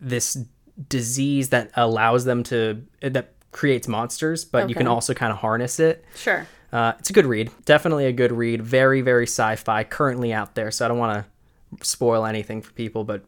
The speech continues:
Speaker 1: it's very cool. He, he has enough knowledge of the future
Speaker 2: Mm-hmm.
Speaker 1: to where, um,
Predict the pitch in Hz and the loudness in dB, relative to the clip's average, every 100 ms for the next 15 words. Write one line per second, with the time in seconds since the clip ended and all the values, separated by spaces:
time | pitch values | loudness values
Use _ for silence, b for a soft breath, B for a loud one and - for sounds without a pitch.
0 | - 123 131 139 139 127 135 127 135 127 | -12 -4 6 8 6 4 2 4 2 0
1 | - B B 147 139 135 139 139 120 135 | -2 B B 4 6 6 4 6 6 6
2 | 139 139 139 143 135 156 156 151 240 220 | 4 -2 -6 -4 -4 0 0 0 -2 -2
3 | 190 214 - _ _ - - 147 135 127 | -4 -6 -12 _ _ -14 0 4 6 8
4 | 120 B B B B 120 110 104 | 6 B B B B 2 2 0